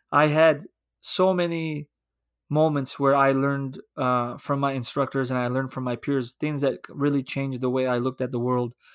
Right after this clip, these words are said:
the way I looked at in, in interacting and engaging with my fellow, you know, my fellow man. Um, so I, I always remembered these conversations that I would have with my professors,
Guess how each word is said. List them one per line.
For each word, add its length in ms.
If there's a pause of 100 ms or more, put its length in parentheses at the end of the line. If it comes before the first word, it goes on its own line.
(160)
the 100
way 220
I 120
looked 260
at 200
in, 220
in 140
interacting 560
and 120
engaging 460
with 180
my 180
fellow, 520 (440)
you 80
know, 120
my 160
fellow 300
man. 380 (380)
Um, 460 (180)
so 180
I, 180 (120)
I 160
always 420
remembered 500
these 160
conversations 720
that 120
I 80
would 160
have 200
with 160
my 100
professors, 800